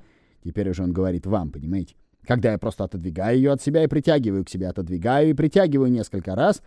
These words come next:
отодвигаю и притягиваю, я понимаю, что это картинка, подумать только, моего покойного отца.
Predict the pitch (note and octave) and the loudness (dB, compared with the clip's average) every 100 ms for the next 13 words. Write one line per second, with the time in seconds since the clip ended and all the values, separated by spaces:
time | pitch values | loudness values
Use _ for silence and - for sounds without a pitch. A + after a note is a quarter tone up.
0 | _ - B2+ C3+ A#2 B2 A2 G2 F#2+ - | _ -2 0 2 2 2 2 0 -2 0
1 | D#3+ F#3+ G#3 - _ _ - F#2+ F2+ F2+ | 2 4 4 2 _ _ -8 -6 -4 -2
2 | F#2 D#2+ D#2+ - C3+ C3+ - C#3+ - F3+ | -2 -4 -8 -6 -6 -4 -4 -4 -2 -4
3 | - D#3+ _ _ _ _ _ _ - G#3+ | -4 -10 _ _ _ _ _ _ -2 4
4 | B3+ A#3 - - F2+ D#2+ D2 - - F2+ | 6 6 4 0 -2 -2 -12 -16 -10 -2
5 | B2 G2+ D3 D#3+ C#3+ D3+ C#3 C#3+ D3+ D#3 | 0 2 2 0 0 4 6 6 4 0
6 | - - C2+ | -4 -8 -10